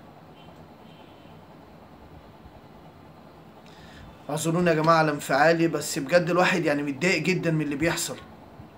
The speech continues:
فيديو زي ده ما كانش ينفع يحصل كده. ما ينفعش ان انا اطلع اتكلم في، في عيوب الناس، بس هي المشكلة ان الناس هي اللي بت-، بتخ-، بتخلي الواحد يتكلم عنها.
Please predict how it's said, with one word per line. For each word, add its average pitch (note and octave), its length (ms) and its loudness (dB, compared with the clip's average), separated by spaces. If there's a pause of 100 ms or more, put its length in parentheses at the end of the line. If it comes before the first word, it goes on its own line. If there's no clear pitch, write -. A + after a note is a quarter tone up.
(640)
فيديو F#3 240 -2
زي E3 240 0
ده F#3+ 100 2
ما F#3 180 0
كانش D#3+ 320 -2
ينفع G3+ 320 2
يحصل E3+ 260 -4
كده. F3 240 -8 (1080)
ما D3+ 60 -10
ينفعش G#3+ 240 2
ان G#3+ 60 6
انا A3+ 80 4
اطلع G#3+ 160 2
اتكلم G#3+ 340 2
في، E3+ 260 0
في E3 100 -4
عيوب F3+ 260 2
الناس، F#3 360 -2
بس D#3+ 220 -6
هي A3 200 6
المشكلة A3+ 480 2 (180)
ان F3+ 100 0
الناس A#3 280 4
هي A#3 60 10
اللي A3+ 120 4
بت-، F3 180 -8
بتخ-، E3 400 -2
بتخلي E3+ 220 2
الواحد A3 240 4
يتكلم G3 340 0
عنها. F3+ 260 0